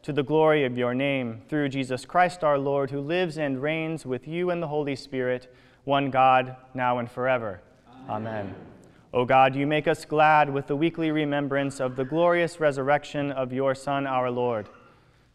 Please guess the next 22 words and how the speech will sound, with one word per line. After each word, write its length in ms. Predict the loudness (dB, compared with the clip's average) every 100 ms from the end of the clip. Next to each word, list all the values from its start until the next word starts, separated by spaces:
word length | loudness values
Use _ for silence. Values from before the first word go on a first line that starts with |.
| _ 0
Give 180 | 4
us 240 | 6 4 2
this 260 | -2 -2
day 240 | -2 0 0
such 440 | 0 0 0 -2
blessing 480 | 2 2 2 -4 -4
through 180 | -2 4
our 160 | 4 4
worship 380 | 0 -2 -6
of 180 | -4 -6
you, 400 | -4 -2 -2 -4 -10 -20 _ 2
that 180 | 2 2
the 100 | -2
week 300 | -2 -4 -6
to 100 | -8
come 400 | -2 0 0 -2
may 160 | -2
be 160 | -4 -8
spent 420 | -8 -4 -2 -2
in 140 | -6 -2
your 200 | -2 -2
favor, 500 | -4 -6 -4 -8